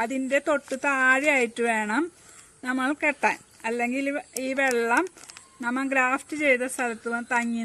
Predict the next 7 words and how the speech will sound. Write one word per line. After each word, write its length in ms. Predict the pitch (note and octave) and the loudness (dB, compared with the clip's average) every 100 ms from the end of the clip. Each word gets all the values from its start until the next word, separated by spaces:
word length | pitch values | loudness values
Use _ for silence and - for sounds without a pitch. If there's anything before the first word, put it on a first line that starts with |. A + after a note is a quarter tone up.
| A3 | -4
നിന്ന് 320 | G#3+ G3+ C4 G#4 - - - | -4 0 0 0 -4 -20 -4
കേടായി 340 | C4 B3+ A3+ G#3+ | 2 2 2 0
പോകാൻ 220 | G#3 G#3+ C4 | -4 -4 -2
സാധ്യതയുണ്ട്. 540 | D#4 C#4+ B3+ G#3+ F3 E3+ G3 | -2 -2 0 -2 -4 -10 -10
അപ്പോൾ 220 | A#3 D4 F4 - - - - - - | -6 -8 -8 -16 -20 -20 -20 -20 -12
മുകളിലും 380 | A#3 A#3+ A#3+ C4 | -4 -2 0 -2
മുട്ടാൻ 300 | C#4+ C4 B3 | -4 -4 -2